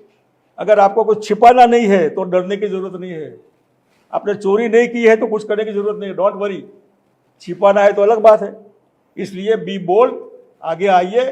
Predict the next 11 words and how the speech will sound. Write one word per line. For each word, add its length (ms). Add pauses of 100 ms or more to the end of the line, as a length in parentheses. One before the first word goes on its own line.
(440)
इनके 300
सामने 320
लड़िए। 460
तो 120
आने 260
वाले 240
दिनों 260
में 260
हम 260
आज 260
है, 200